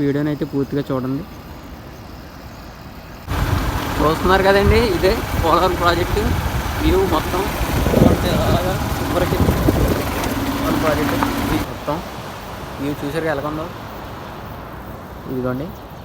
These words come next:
ఇదే స్పిల్వే అన్నమాట. ఇది చూడండి, స్పిల్వే. ఇది అప్‌స్ట్రీమ్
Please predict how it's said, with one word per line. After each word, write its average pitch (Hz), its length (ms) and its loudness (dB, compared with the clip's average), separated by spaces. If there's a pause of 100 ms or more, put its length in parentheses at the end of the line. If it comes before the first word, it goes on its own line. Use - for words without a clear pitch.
(140)
ఇదే 135 160 -2 (340)
స్పిల్వే 160 340 6
అన్నమాట. 135 320 4
ఇది 123 80 -8 (1120)
చూడండి, 127 280 -6 (1400)
స్పిల్వే. 135 400 -2 (1120)
ఇది 135 140 -4
అప్‌స్ట్రీమ్ 165 440 0